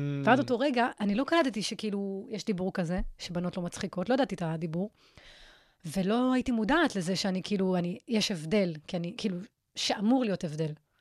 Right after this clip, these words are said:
לא חשבתי על זה. ומרגע שהוא אמר לי את זה, נכנס לי מודעות על זה, וזה דפק לי את המוח. ואז הייתי כאילו עולה ומנסה להיות כמה שיותר בן, ו-, וכאילו גם ככה אני לא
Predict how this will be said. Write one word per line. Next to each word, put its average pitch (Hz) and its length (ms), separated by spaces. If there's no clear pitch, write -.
לא 233 60
חשבתי 285 460
על 196 40
זה. 156 120
ומרגע 277 320
שהוא 220 160
אמר 185 200
לי 233 100
את 226 60
זה, 285 80
נכנס 202 340
לי 254 60
מודעות 185 360
על 240 60
זה, 247 140
וזה 190 160
דפק 214 280
לי 254 60
את - 60
המוח. 175 400
ואז 214 140
הייתי 240 180
כאילו 220 220
עולה 214 280
ומנסה 202 280
להיות 214 180
כמה 226 160
שיותר 196 260
בן, 196 320
ו-, 175 220
וכאילו 185 340
גם 175 100
ככה 208 220
אני 185 100
לא 175 40